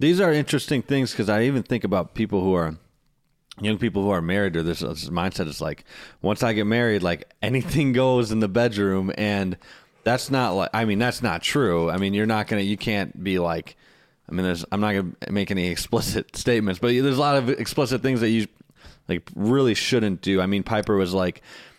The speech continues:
"Anything that you"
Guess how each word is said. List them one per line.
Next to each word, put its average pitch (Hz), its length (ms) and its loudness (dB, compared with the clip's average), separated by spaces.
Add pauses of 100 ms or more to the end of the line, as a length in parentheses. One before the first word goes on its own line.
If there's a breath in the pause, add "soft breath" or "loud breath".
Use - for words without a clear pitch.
(240 loud breath)
"Anything 107 840 0 (500 soft breath)
that 92 300 0
you" 87 720 0